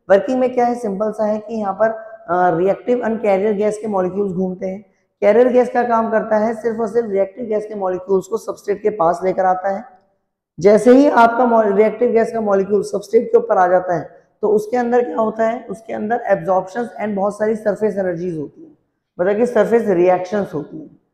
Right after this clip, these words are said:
जिससे अगर reaction का मतलब समझ में आता है कि ये reactant हो जाएगा और जो बाहर निकलेगा वो क्या हो जाएगा? product, जिसको हम बाय प्रोडक्ट कहते हैं। क्या कहते हैं भाई मेरे? बाय byproduct। ये वापस से गैस के फ्लो में बाहर निकल जाएगा और ऐसे ही धीरे, धीरे, धीरे, धीरे करते, करते ये जो हमारे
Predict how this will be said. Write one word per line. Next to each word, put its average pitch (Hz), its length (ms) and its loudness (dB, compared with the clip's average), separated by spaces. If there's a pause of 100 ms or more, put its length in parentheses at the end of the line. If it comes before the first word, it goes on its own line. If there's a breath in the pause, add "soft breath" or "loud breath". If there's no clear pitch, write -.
(340)
जिससे 190 320 2
अगर 226 300 4
reaction 233 420 2
का 247 100 -2
मतलब 233 260 -2
समझ 226 180 -2
में 220 120 -4
आता 214 200 -4
है 220 80 2
कि 226 100 -8
ये 226 180 2
reactant 185 560 0
हो 214 80 2
जाएगा 214 300 2
और 208 200 0
जो 226 100 0
बाहर 190 220 -4
निकलेगा 208 340 -6
वो 202 120 -6
क्या 190 140 -6
हो 185 60 -2
जाएगा? 160 240 -8
product, - 480 -16 (380)
जिसको 170 220 -4
हम 220 200 -2
बाय 185 180 4
प्रोडक्ट 175 400 -2
कहते - 220 -14
हैं। - 120 -20
क्या 180 120 -4
कहते 190 140 -2
हैं 202 100 -4
भाई 202 120 -2
मेरे? 226 220 -4
बाय 160 240 -4
byproduct। - 400 -16 (360)
ये 196 60 0
वापस 208 320 2
से 320 160 -4
गैस 208 220 4
के 233 120 4
फ्लो 214 200 0
में 214 140 0
बाहर 180 200 2
निकल 208 240 2
जाएगा 208 400 0 (280 loud breath)
और 190 100 0
ऐसे 208 340 0
ही 247 200 2
धीरे, 226 240 2
धीरे, 220 240 2
धीरे, 202 220 0
धीरे 196 200 0
करते, 196 300 -2
करते 190 520 -4 (160)
ये 196 120 4
जो 208 140 0
हमारे 214 400 0